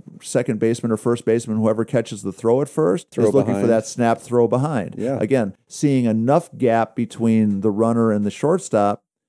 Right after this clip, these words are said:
Speaker 1: that we can throw it to the spot that we want it to go to, the shortstop can catch it and make the play. Again, she's not gonna be twenty feet off the bag.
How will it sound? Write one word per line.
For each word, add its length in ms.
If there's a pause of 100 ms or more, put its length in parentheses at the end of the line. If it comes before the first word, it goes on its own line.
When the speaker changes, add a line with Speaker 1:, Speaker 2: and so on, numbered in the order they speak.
(180)
Speaker 1:
that 100
we 120
can 160
throw 300
it 100
to 80
the 120
spot 440
that 120
we 160
want 280
it 100
to 80
go 280
to, 380
the 80
shortstop 540
can 120
catch 280
it 80
and 80
make 160
the 80
play. 360 (180)
Again, 220
she's 160
not 140
gonna 140
be 100
twenty 320
feet 200
off 200
the 80
bag. 360